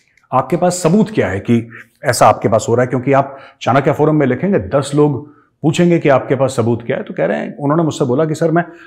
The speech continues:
आपको सबूत के साथ लिख के दूंगा ये आर्टिकल, और मैं आपको, अ, एक और चीज बताता हूं कि मैं केरलाइट हूं, मैं बीच में रहता हूं, तो मैं ऑब्जर्व करता हूं मेरे माहौल में क्या चल रहा है,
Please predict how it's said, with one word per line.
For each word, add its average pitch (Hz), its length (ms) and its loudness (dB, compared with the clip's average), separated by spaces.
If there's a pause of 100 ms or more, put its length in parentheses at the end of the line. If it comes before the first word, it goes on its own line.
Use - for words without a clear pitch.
(140)
आपको 123 300 0
सबूत 135 460 0
के 135 80 -2
साथ - 480 -4
लिख 98 140 -10
के 127 100 -4
दूंगा 117 280 0
ये 120 80 2
आर्टिकल, 113 400 -4 (480)
और 180 340 4
मैं 160 120 0
आपको, 147 720 0
अ, 117 560 -2 (320)
एक 143 160 -2
और 160 80 2
चीज 139 240 -2
बताता 113 280 -2
हूं 180 80 -2
कि 175 100 0
मैं 160 140 0
केरलाइट 120 460 0
हूं, 165 80 -2
मैं 120 280 -2
बीच 151 240 2
में 170 100 -2
रहता 98 240 -6
हूं, 85 120 -12 (500)
तो 170 80 2
मैं 214 80 4
ऑब्जर्व 143 360 4
करता 151 300 0
हूं 143 60 0
मेरे 135 140 0
माहौल 110 300 -2
में 107 120 -4
क्या 95 120 -8
चल 87 180 -10
रहा 87 120 -12
है, 78 100 -20